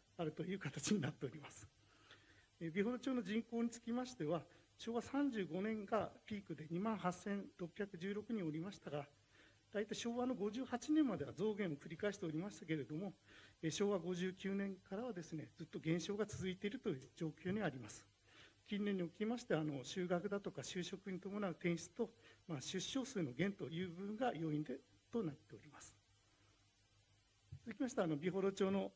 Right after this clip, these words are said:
歴史という形でございます。え、まず名前の由来につきましては、道内多くの市町村と同じくですね、アイヌ語でありまして、ピポロということで、水を置く、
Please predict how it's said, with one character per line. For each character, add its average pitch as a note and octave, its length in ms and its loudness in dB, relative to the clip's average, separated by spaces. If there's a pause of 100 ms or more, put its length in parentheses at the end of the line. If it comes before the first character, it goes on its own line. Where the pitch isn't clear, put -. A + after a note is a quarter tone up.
(120)
歴 E3+ 200 -2
史 - 100 -4
と - 80 -2
い G3 60 4
う G3 40 0
形 F#3+ 300 0
で - 80 -6
ご D#3+ 140 -4
ざ E3 120 0
い E3 40 2
ま E3+ 140 -4
す。 - 140 -12 (760)
え、 D#3+ 100 0 (140)
ま A3 100 4
ず F#3+ 160 2
名 F3 180 4
前 A#3 200 4
の B3+ 100 2
由 B3 80 2
来 B3+ 140 6
に B3+ 60 -2
つ - 100 -12
き B3+ 100 -2
ま B3+ 100 2
し B3 100 -8
て G#3 60 -2
は、 D#3 100 4 (140)
道 G#3+ 140 2
内 G3 340 4
多 G3+ 120 0
く G3 120 -6
の E3 100 2
市 - 60 -4
町 G3+ 140 2
村 F3 220 0 (560)
と G3 120 0
同 F#3 140 2
じ F#3 100 -6
く - 140 -6
で D#3 80 0
す D#3 100 -6
ね、 B2+ 220 -8
ア E3 100 -2
イ F#3 80 2
ヌ A3+ 140 2
語 A#3 100 -2
で A#3 200 4 (240)
あ F#3 60 0
り F3 100 0
ま F3+ 80 -4
し - 120 -12
て、 - 200 -2 (520)
ピ G#3+ 300 0
ポ G#3 120 4
ロ F#3+ 120 4
と D#3+ 140 0
い D3+ 60 2
う - 20 -4
こ - 120 -12
と D#3 140 -4
で、 F3+ 300 0
水 F3+ 260 -2
を G3 140 4
置 F3+ 100 -4
く、 A3+ 220 -2